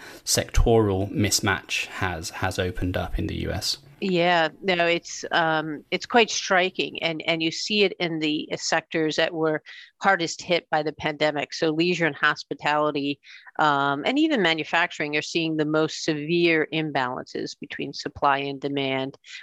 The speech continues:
Speaker 2: where mining, lodging, uh, logging,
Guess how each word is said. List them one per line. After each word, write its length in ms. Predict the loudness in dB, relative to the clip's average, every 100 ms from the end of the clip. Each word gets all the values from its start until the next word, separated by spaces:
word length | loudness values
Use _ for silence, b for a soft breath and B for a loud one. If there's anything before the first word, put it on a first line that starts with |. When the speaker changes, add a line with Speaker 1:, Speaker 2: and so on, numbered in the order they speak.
| B
Speaker 2:
where 180 | 2
mining, 800 | 2 2 4 4 4 2 0 0
lodging, 920 | -2 2 4 4 2 0 -2 -2 -4 -6 -2
uh, 300 | 0 0 0
logging, 540 | 4 4 2 -2 -4